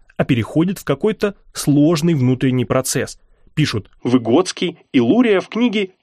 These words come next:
«Этюды по истории поведения. Обезьяна. Примитив».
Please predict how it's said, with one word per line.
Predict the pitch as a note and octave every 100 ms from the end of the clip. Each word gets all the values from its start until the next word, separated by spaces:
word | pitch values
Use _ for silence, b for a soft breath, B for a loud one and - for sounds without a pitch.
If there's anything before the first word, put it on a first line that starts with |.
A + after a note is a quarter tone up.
| -
«Этюды | F3+ - D3+ A2+
по | G#2+
истории | G2+ - A2 G2
поведения. | G#2+ G#2 G#2 F3 G#3 G3+ F3+ b b -
Обезьяна. | G#3 C3+ G#2+ G#2+ B2+ B2+ A#2+ _ _
Примитив». | C#3 C3 B2 - F#2